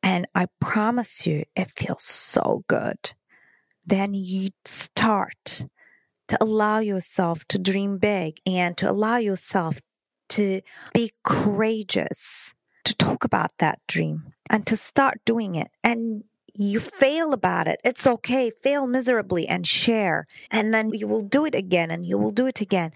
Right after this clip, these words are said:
One thing that I promise is there will be always people who will be behind you and will believe in that journey and share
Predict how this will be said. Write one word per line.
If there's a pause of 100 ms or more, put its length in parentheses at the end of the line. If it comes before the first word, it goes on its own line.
(240)
One
thing
that
I
promise (120)
is (280)
there
will
be
always (500)
people
who
will (200)
be
behind
you (420)
and
will
believe
in
that
journey (360)
and
share